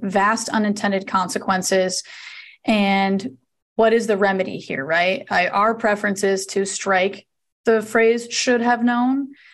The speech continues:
Um, I don't know that legislators are open to that solution. So the next step is, do we define "should have known," which is very difficult to do.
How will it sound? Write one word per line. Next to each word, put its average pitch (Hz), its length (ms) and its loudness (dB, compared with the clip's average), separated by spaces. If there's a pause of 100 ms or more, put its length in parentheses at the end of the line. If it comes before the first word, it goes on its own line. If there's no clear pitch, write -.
(240)
Um, 196 220 0
I 190 80 0
don't 196 260 -2
know 208 120 0
that 196 140 0
legislators 196 680 0
are 180 260 0
open 214 760 0
to 233 120 0
that 226 480 0
solution. 226 840 -2 (240)
So 208 120 -2
the 202 80 2
next 202 260 0
step 196 280 0
is, 185 240 2
do 190 140 -4
we 190 100 0
define 190 720 -4
"should - 220 -6
have - 180 -6
known," - 460 -2 (160)
which 196 160 0
is 190 140 2
very 202 340 2
difficult 196 640 -2
to 190 100 -4
do. 233 520 -2